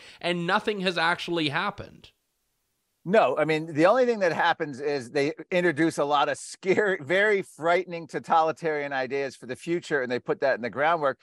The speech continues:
Speaker 2: But no, even a B B C reporter came out and called the whole conference crazy and said, le-, the B B C reported, and I have this at Climate Depot,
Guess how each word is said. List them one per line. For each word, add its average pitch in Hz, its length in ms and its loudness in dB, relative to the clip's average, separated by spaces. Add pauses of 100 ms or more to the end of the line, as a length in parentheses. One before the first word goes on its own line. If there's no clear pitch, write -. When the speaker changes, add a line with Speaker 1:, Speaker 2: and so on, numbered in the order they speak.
(300)
Speaker 2:
But 247 160 4
no, 233 180 6
even 247 240 0
a 233 40 2
B 202 200 -4
B 208 160 -8
C 240 240 -8
reporter 156 460 0
came 165 240 -4
out 165 180 4
and 165 100 -6
called 185 220 2
the 185 80 4
whole 185 140 2
conference 190 480 -2
crazy 214 560 -2
and 175 120 -4
said, 185 220 4
le-, 170 240 0 (400)
the 190 80 0
B 277 220 2
B 277 160 -2
C 277 260 -2
reported, 165 640 2 (240)
and 160 100 0
I 165 60 4
have 196 180 6
this 208 160 -4
at 185 80 -10
Climate 185 320 -6
Depot, 175 380 0